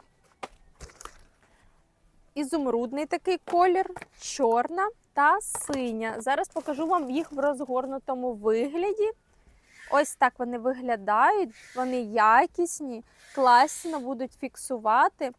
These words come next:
та тримати. Ось тут резиночка. Бачите, бірочки, все є.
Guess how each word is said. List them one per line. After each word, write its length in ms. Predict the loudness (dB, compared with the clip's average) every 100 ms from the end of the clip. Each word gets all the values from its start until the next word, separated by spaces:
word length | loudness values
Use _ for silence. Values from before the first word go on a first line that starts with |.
| _ _ _ _
та 160 | -2 -2 _ _
тримати. 580 | -10 -8 -4 -6 -6 -10
Ось 80 |
тут 200 | -10 -10
резиночка. 1080 | -6 -6 -6 -6 -4 -4 -6 -8 -12 -14 -14 -14 _ _ _ _ _ -20 -20 -20 -20 _ _ -14
Бачите, 320 | -14 -14 -14
бірочки, 760 | -10 -4 -2 -2 -6 -10 -12
все 320 | -10 -4 -2
є. 440 | -2 -6 -2 -2